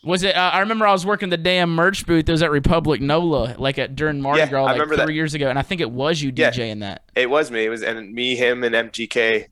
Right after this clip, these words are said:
Speaker 2: uh, were there together.
Speaker 1: No, M G K wasn't there.
Speaker 2: Yeah, he was there. He was in the green room.
Speaker 1: Oh, he was just in the green room. Okay, word.
Speaker 2: Yeah, so, so we were all chilling, and, uh, there's a,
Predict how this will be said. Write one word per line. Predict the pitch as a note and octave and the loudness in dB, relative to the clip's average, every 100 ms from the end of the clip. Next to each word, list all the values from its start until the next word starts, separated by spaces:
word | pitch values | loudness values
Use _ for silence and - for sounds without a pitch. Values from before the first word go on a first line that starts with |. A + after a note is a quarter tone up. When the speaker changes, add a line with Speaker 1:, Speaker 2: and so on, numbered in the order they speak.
| _ | _
Speaker 2:
uh, | G2 F#2+ F2+ D#2 - _ | -4 -2 0 -4 -8 _
were | G#2 G2 | -6 -2
there | F#2 F2+ | 0 -2
together. | F2 F2 D#2 - - | -2 -2 -4 -8 -16
Speaker 1:
No, | C3+ C#3 | -6 -2
M | C3+ C#3 | -2 -4
G | C3+ | -6
K | D3 B2 | -4 -4
wasn't | A#2 G2+ | -4 -6
there. | G#2 G2 G#2+ - - - - - | -8 -10 -12 -16 -20 -20 -20 -2
Speaker 2:
Yeah, | D3 | 2
he | B2 C#3+ | 4 2
was | B2+ | 2
there. | B2 G2 | 2 4
He | A2 | 2
was | A#2+ | 0
in | B2+ | -2
the | G#2+ | -2
green | A2 | -4
room. | G2 E2 - - | -4 -10 -10 -2
Speaker 1:
Oh, | D#3+ | 0
he | D#3+ | 0
was | D#3 | -2
just | C#3+ C#3+ | -4 -6
in | C#3 | -6
the | |
green | B2 A#2 A2 | -8 -8 -10
room. | G#2 G2+ | -10 -10
Okay, | A2 G2 F2 | -10 -8 -8
word. | F2+ | -2
Speaker 2:
Yeah, | A#2 G#2+ | 0 2
so, | G#2 C3 A#2+ A#2 | 0 0 0 -2
so | - | -2
we | A#2 B2+ | -2 0
were | B2 | 2
all | A#2 | 0
chilling, | - A#2 A2 G2+ G2 - | -2 -4 -4 -6 -6 -6
and, | G2+ G2 | -6 -4
uh, | F#2+ F2+ | -4 -2
there's | F#2+ | -2
a, | G2 | -2